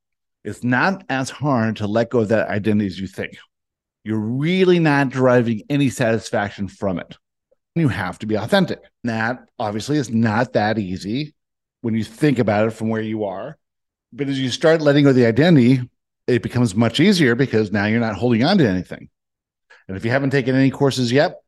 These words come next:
in two weeks, we'll start another foundations course. Send me an email, I'll send you all the information. If you've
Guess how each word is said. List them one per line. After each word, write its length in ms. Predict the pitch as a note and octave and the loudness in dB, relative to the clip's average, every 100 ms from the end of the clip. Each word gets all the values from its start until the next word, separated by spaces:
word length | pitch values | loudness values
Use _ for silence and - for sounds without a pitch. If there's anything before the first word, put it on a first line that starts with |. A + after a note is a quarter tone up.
| _ _ _ - | _ _ _ -16
in 120 | F2 | -14
two 180 | - C3 | -2 0
weeks, 180 | C3+ A#2+ | 0 0
we'll 80 | A#2 | -2
start 220 | B2+ A#2+ | 0 2
another 160 | A#2+ | 2
foundations 560 | A2 A2 G#2+ B2+ C3 C#3 | 2 0 2 2 0 -4
course. 440 | - E3 F3 - - _ _ _ | 0 2 2 -2 -14 _ _ _
Send 220 | - A#2 | -4 -2
me 60 | G#2+ | -2
an 120 | A#2 | -2
email, 340 | C3+ C3+ C3 | 0 2 2
I'll 80 | C3 | 0
send 200 | A#2+ G2+ | -4 -6
you 60 | G2+ | -6
all 60 | |
the 60 | G#2 | -6
information. 720 | F2+ G2+ A#2+ C#3+ D#3+ F3+ D3+ - _ _ _ _ _ - - | -8 -8 -6 -6 -6 -10 -12 -16 _ _ _ _ _ -20 -10
If 200 | G2+ - | -10 -4
you've 480 | G#2+ G#2 F#2+ F2+ | -2 -2 -4 -8